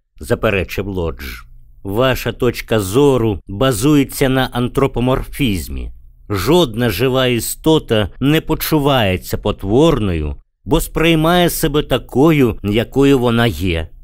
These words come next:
Хіба ми спроможні довести, що людина більш задоволена собою,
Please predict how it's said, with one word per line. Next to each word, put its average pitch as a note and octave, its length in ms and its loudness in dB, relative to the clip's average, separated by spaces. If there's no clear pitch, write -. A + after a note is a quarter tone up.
Хіба C3+ 400 0
ми C3+ 180 2
спроможні C3+ 840 0
довести, A2+ 800 0
що - 340 0
людина D3 540 0
більш A#2 640 -4
задоволена G#2+ 920 0
собою, A2+ 720 2